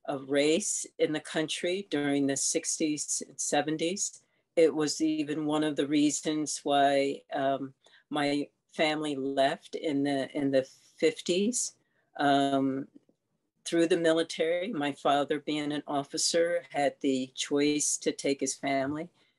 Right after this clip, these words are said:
And even though he was taking his family into a country that had, um, been kind of torn apart by, you know, the, the horrors of war,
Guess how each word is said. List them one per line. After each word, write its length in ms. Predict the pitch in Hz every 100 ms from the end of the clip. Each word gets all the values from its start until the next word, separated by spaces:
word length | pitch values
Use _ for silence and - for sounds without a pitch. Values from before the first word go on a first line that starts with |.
| _ _ -
And 520 | 151 147 151 151 139
even 280 | 170 165 170
though 160 | 165 156
he 180 | 156
was 300 | 147 147 143
taking 320 | - 165 156 151
his 180 | 147
family 600 | - 156 147 147 156 156
into 600 | 151 143 - - 147 143 - _ _ _ _ _ -
a 80 | 147
country 540 | - 151 143 - 151
that 240 | 143 139 147
had, 260 | 143 139 - _ _ _ _ -
um, 400 | 143 139 139 - _ - 131 143
been 300 | 135 156 147
kind 260 | 139 - 139
of 80 | 131
torn 300 | - 151 147
apart 580 | 139 - 151 143 156 -
by, 400 | 139 135 131 131 - _ _ _ - -
you 140 | 147
know, 160 | 135 131
the, 420 | 147 135 131 - -
the 100 | 139
horrors 500 | - 147 147 143 -
of 140 | 127 -
war, 500 | 139 135 139 156